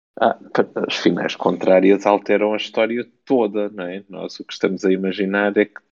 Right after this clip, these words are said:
todos os resultados tinham sido ao contrário e o que isso implicaria na mudança na vida de seleções, de clubes, de jogadores, que é um bocadinho bizarro e, e, obviamente, se,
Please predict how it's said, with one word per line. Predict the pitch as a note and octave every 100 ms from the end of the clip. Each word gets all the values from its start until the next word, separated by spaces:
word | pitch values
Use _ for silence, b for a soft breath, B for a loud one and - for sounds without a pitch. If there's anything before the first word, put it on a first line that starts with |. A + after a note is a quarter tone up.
| _ - - - - _ -
todos | C3+ A#2 - A2+
os | G#2+
resultados | A#2 A2 G#2 A2+ A2+ G#2 -
tinham | G#2+ G#2
sido | G#2 - G#2+
ao | G#2
contrário | - G#2+ G2 G#2 G2+ G2+ A#2 B2 _ b _ _ -
e | G2+
o |
que | -
isso | G2+ -
implicaria | G2+ - G#2 G2+ F#2+ G2+ G2+
na | G2+
mudança | G2 G2 G2 -
na | G2 F#2+
vida | G2+ G2
de | G2
seleções, | - G2 F#2+ - A2+ A#2 A#2 A2+ G#2+
de | - -
clubes, | G2+ G2+ A#2 A#2 G#2 G2+
de | F#2+
jogadores, | - F2+ F#2+ F#2+ A2 A2 - - _ _ _ _ _ _ _ _ -
que | -
é |
um |
bocadinho | F#2+ F#2 F#2 F#2
bizarro | F#2+ F#2 F#2 F#2 F2+ -
e, | F#2 E2 - F#2+ F#2+
e, |
obviamente, | F2+ - F#2+ F#2 F2+ F2 - - -
se, | - - F#2+ F#2 F#2 F#2